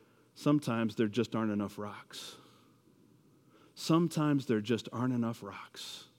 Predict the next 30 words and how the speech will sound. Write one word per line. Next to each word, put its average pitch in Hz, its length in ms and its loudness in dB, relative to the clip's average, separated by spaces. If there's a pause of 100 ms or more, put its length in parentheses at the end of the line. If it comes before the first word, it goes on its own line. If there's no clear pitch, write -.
(720)
I 139 80 0
think 190 220 8
about 131 340 6
that. 120 240 6 (260)
That's, 160 540 4 (240)
<laughs> - 240 2
that's, 151 280 4 (140)
we 165 140 8
feel 180 280 6
that, 110 140 -2
right? 139 180 2
That, 143 180 6
that 143 200 2
pain 165 260 6
of 139 80 6
the 127 60 2
past, 143 360 2
that 120 180 4 (300)
whatever's 147 400 6
happened 143 300 4
to 117 60 4
us. 110 80 -2
So 143 220 6
sometimes 151 480 4
we 143 80 4
think 143 180 2
there 143 80 2
just 135 260 -4
aren't 175 280 2
enough 147 420 4